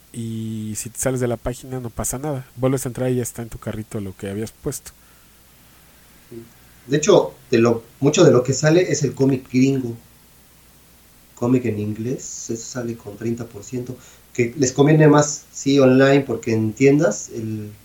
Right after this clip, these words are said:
Speaker 2: el cómic de importación está con veinte por ciento de descuento nada más.
Speaker 1: Y tienen buenos títulos y están
Speaker 2: Sí.
Speaker 1: a muy buen precio, ¿eh?
Speaker 2: Sí, ahora que iba por el de Warner Conoce a los Looney Tunes,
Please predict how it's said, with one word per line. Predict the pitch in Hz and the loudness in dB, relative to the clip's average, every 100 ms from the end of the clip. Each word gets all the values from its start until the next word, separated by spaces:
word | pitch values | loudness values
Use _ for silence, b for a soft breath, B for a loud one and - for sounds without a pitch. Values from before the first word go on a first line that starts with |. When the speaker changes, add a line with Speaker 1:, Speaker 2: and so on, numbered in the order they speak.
| _ _ - | _ _ -10
Speaker 2:
el | 110 110 107 104 | -6 -6 -6 -10
cómic | - 131 135 117 | 2 4 4 0
de | 101 98 | -6 -6
importación | 101 101 _ - 107 - 113 107 - 143 214 _ _ _ _ 113 | -12 -14 _ -2 -2 -2 -12 -12 -14 -16 -18 _ _ _ _ -20
está | - - 123 120 120 | -14 -2 -2 -2 -6
con | - 104 | -4 0
veinte | 113 117 | 0 -2
por | - 98 | -8 -12
ciento | - 117 | -10 -8
de | |
descuento | 98 90 120 113 110 | -8 -8 -8 -8 -8
nada | 107 104 | -10 -10
más. | 101 113 - | -12 -20 -16
Speaker 1:
Y | - | -12
tienen | - 185 208 | -2 -2 0
buenos | 202 190 | 0 -2
títulos | - 196 165 143 143 - 120 | -4 -2 0 0 -2 -6 -8
y | 113 120 | -4 -4
están | 113 143 147 147 139 127 | -4 -6 -8 -12 -14 -10
Speaker 2:
Sí. | - | -6
Speaker 1:
a | 120 | -6
muy | 143 160 | 0 0
buen | 170 160 | 2 0
precio, | 139 170 - 117 | -2 -2 -4 -6
¿eh? | 170 - _ _ _ _ _ _ _ _ _ _ _ _ _ _ _ _ | -6 -10 _ _ _ _ _ _ _ _ _ _ _ _ _ _ _ _
Speaker 2:
Sí, | - 107 117 | -12 2 6
ahora | 131 131 | 6 6
que | 127 | 4
iba | 127 - | 4 2
por | 98 | -4
el | 95 | -6
de | 92 98 | -6 -8
Warner | 98 110 117 117 107 90 87 | -2 -2 -2 -4 -4 -8 -12
Conoce | 98 98 110 113 | -12 -8 -8 -8
a | |
los | 95 98 | -10 -4
Looney | 110 104 | -4 -4
Tunes, | 120 139 - | -4 -6 -6